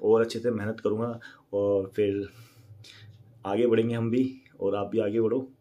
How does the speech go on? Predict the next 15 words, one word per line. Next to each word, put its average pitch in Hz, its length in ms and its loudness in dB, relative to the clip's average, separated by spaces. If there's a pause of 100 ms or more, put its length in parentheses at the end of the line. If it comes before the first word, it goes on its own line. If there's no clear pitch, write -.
(1040)
ठीक 107 120 -4
है। 117 140 2
और 98 220 -6
भाई 113 420 -4 (360)
बाकी 98 300 -4
आपको 107 340 -10
कुछ 110 180 -10
भी 117 120 -6
पूछना 107 320 -12
है 104 60 -12
ना 117 100 -6
गोवा 98 280 0
के 113 120 -4
बारे 98 240 -4
में 101 160 -8